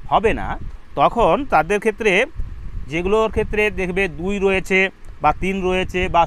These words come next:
সাত রয়েছে বা আট রয়েছে, অথবা বিজোড় সংখ্যক শূন্য রয়েছে, সেই সংখ্যাগুলির কিন্তু কোনো মতেই বর্গমূল হবে না। দশমিকের ক্ষেত্রেও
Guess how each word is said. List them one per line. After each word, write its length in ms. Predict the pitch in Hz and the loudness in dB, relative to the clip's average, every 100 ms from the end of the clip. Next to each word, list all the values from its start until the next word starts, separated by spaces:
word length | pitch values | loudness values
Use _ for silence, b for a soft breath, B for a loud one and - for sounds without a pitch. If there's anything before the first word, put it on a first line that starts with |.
| - | 2
সাত 200 | 160 175 | 2 2
রয়েছে 360 | 175 180 180 180 180 | 0 -6 -4 -6 -2
বা 140 | 170 139 135 | -2 -2 0
আট 100 | 160 170 | 0 0
রয়েছে, 320 | 185 180 180 180 175 - - - - | -4 -4 -4 -4 -6 -12 -14 -10 -6
অথবা 360 | 165 226 196 120 - - - - - - - - - - - | -4 0 2 2 0 -10 -16 -14 -14 -14 -14 -10 -10 -8 -6
বিজোড় 340 | - 196 262 247 233 | -4 -4 -4 -6 -4
সংখ্যক 400 | 208 165 170 - - - | -4 -2 -2 -2 -8 -20
শূন্য 260 | - 240 220 | -10 -4 -2
রয়েছে, 380 | 170 123 104 - - - - | 0 -2 -4 -8 -8 -8 -6
সেই 180 | - 269 | -2 -2
সংখ্যাগুলির 580 | 233 233 226 240 240 240 254 | -4 -8 -2 -2 -2 -6 -10
কিন্তু 180 | 240 262 - | -12 -10 -6
কোনো 160 | 185 208 | -6 -4
মতেই 420 | 165 151 202 135 220 - - - 147 | -4 -2 -2 -2 -6 -14 -20 -10 -2
বর্গমূল 460 | 147 127 135 220 | 0 0 -4 -4
হবে 220 | 208 120 92 | -4 -4 -6
না। 100 | - - - - - - - - - - - b b b 185 | -12 -16 -16 -14 -12 -8 -8 -8 -8 -8 -8 b b b 0
দশমিকের 540 | 196 208 226 233 254 | 0 2 -2 -4 -4
ক্ষেত্রেও 360 | 214 - 240 | -6 -2 0